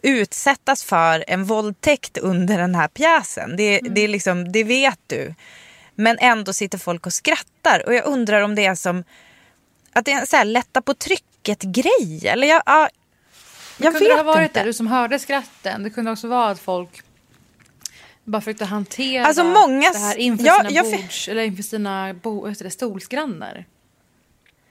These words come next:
Speaker 1: Ja,
Speaker 2: En
Speaker 1: alltså att man typ
Speaker 2: pinsamhet i
Speaker 1: håller det,
Speaker 2: stunden.
Speaker 1: ja, men jag tänker typ att man kanske håller ifrån sig genom att skratta åt det. För det är ju obehagligt att ta in.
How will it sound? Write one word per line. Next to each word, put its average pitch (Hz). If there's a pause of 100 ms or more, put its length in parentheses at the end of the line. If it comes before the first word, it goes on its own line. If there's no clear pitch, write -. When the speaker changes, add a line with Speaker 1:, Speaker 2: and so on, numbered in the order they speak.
(680)
Speaker 1:
Ja, 330
Speaker 2:
En 220
Speaker 1:
alltså 320
att 330
man 320
typ 214
Speaker 2:
pinsamhet 254
i -
Speaker 1:
håller 311
det, 302
Speaker 2:
stunden. 285 (260)
Speaker 1:
ja, 277
men 302
jag 359
tänker 359
typ 262
att 233
man 226
kanske 240
håller 220
ifrån 311
sig - (200)
genom 202
att 180
skratta -
åt -
det. - (1040)
För 247
det 277
är 277
ju 339
obehagligt 262
att 196
ta 233
in. 202